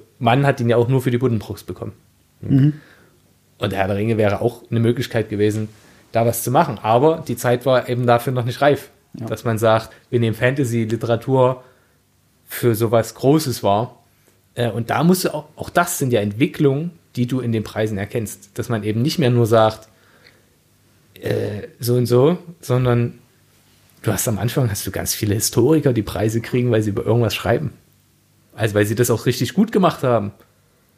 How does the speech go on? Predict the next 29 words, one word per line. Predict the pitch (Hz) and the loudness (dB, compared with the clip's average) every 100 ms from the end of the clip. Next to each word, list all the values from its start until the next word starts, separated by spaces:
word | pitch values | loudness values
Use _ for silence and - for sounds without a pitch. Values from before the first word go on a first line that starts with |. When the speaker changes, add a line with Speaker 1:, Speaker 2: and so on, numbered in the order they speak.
| _ _ _ _ | _ _ _ _
Speaker 1:
Aber | - 131 | -6 -4
das | - | -2
gibt's | 180 214 | -2 0
heute | 165 | 0
nicht | 123 120 | 0 -2
mehr. | 113 113 - _ _ _ - | -6 -10 -16 _ _ _ -8
Und | 131 113 | -2 2
heute | 120 151 135 | 4 4 2
kriegt | - 151 143 | 0 -6 0
halt | 135 | 0
auch | 135 | 0
mal | 127 131 | 0 0
ein | 135 | 2
Musiker | 185 202 151 127 | 2 0 0 0
einen | 120 113 110 | 0 -4 -6
Preis | - 107 117 - | -2 0 0 -2
für | 120 | -6
seine | 113 113 | -4 -4
Texte. | 117 208 - - - _ _ _ _ _ _ _ _ | -4 -4 -6 -10 -14 _ _ _ _ _ _ _ _
Und | - 117 | -4 0
Lyrik | 135 208 185 139 - | 4 4 4 2 -2
hat | 127 | -4
einen | 123 120 113 | -2 -2 0
ganz | 120 120 | -2 -2
anderen | 120 123 127 117 110 104 _ _ _ _ _ _ - | -4 -4 -2 -2 -4 -8 _ _ _ _ _ _ -18
Speaker 2:
Stellenwert. | - 113 107 95 - | -4 -2 0 -4 -8
Speaker 1:
Stellenwert. | - 151 139 110 98 - - - _ - | 0 2 4 2 0 -4 -16 -20 _ 0
Hinzu | 143 180 | 2 2
kommt, | 190 160 160 - | 4 2 2 -8